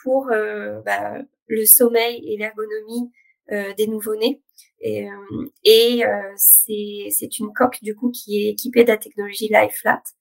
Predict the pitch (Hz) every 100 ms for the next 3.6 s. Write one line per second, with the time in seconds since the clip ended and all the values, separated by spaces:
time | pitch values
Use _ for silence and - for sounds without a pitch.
0 | _ _ _ _ - - 233 233 214 208
1 | - 220 220 214 233 240 214 202 - 214
2 | 208 220 220 214 202 202 180 180 180 -
3 | 202 196 202 208 214 185